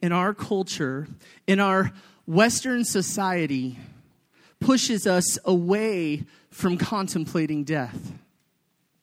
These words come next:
It's very rare that someone is eager to engage in a conversation about death.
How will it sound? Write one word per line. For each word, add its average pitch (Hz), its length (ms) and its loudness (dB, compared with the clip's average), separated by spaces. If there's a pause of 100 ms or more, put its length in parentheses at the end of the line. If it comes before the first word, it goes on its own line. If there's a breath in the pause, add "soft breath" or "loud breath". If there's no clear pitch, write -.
(800 loud breath)
It's 226 300 6
very 247 420 4
rare 220 360 6
that 190 180 4
someone 214 360 0
is 196 220 2
eager 202 380 4
to 196 240 0
engage 190 680 0
in 185 140 0
a 180 80 0
conversation 196 960 0
about 190 420 0
death. 123 340 -2